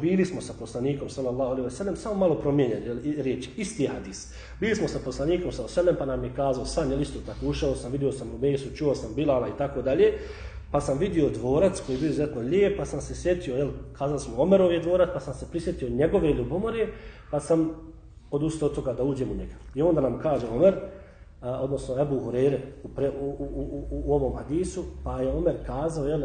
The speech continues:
„Allahu poslaniće, draži si mi od oca i od majke, zar da na tebe budem ljubomoran?” I onda je zaplakao.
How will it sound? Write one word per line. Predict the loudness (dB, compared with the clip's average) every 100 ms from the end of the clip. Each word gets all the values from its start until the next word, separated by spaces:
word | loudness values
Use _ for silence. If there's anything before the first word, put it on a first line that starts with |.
| -2
„Allahu | -4 0 0 0
poslaniće, | -2 0 -2 0 -2 -4
draži | -4 -4 -6
si | -6
mi | -6
od | -4
oca | -4 -4
i |
od | -4
majke, | -2 -2 -4
zar | -6 -6
da | -4
na | -4
tebe | -4 -8 -6
budem | -6 -4 -2
ljubomoran?” | 0 2 2 4 2 0 -12 -10
I | -2
onda | 2 2 2
je |
zaplakao. | 0 -6 -6 -8 -8